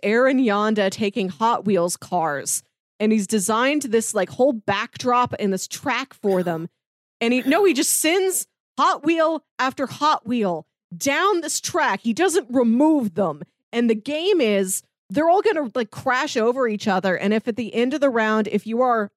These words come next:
upright, even if you're completely off the track, as long as you are upright, you win and you get to continue on to the <laughs> next round. So it's just cars smashing into cars. And every car has a name,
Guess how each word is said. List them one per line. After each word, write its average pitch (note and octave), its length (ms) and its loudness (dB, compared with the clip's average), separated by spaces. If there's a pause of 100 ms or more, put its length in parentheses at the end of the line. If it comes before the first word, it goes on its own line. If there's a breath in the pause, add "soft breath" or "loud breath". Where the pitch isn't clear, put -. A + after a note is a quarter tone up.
upright, G#3+ 680 0 (240)
even E4 200 2
if G4+ 100 0
you're D#4 100 -4
completely C4 460 0
off D4 260 2
the D#4+ 80 0
track, B3 400 -2
as F#3+ 180 -4
long C#4+ 220 0
as C#4 200 -6
you A#3+ 120 -2
are G#3 200 2
upright, F#3+ 680 0 (280)
you G#3 180 2
win C4 340 2
and B3 140 2
you A#3 60 4
get A#3+ 80 2
to B3+ 80 -2
continue A#3 580 2
on G#3 240 2
to A#3 100 -2
the G3+ 240 0
<laughs> - 40 -6
next - 400 -6
round. G3+ 540 -2 (360)
So C4+ 160 4
it's C4+ 160 2
just - 160 -2
cars D#4+ 400 2
smashing C#4 460 0
into B3 180 4
cars. G#3+ 500 0 (300 loud breath)
And A#3 140 0
every D4 260 0
car D4 320 2
has C#4+ 200 2
a G#3 80 2
name, D4+ 640 2